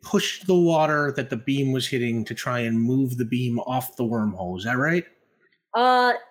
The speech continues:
Speaker 2: right. So it's not, like, it has to be a wave. Uh, that's the nature of my power. I can't just, like,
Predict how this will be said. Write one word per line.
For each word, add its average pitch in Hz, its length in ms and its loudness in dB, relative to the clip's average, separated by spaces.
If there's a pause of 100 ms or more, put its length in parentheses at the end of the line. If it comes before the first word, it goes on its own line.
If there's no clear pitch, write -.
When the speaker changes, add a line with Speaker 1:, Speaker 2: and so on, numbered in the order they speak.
Speaker 2:
right. 240 360 2
So 302 160 2
it's 311 160 0
not, 370 300 4 (120)
like, 262 360 2 (580)
it 262 100 6
has 294 340 4
to 339 140 6
be 285 320 2
a 226 220 6
wave. 180 580 0 (800)
Uh, 196 440 2 (420)
that's 208 480 4
the 220 160 4
nature 269 640 2
of 240 180 2
my 233 140 2
power. 208 240 0
I 190 100 2
can't 247 260 2
just, 262 200 2
like, 214 280 0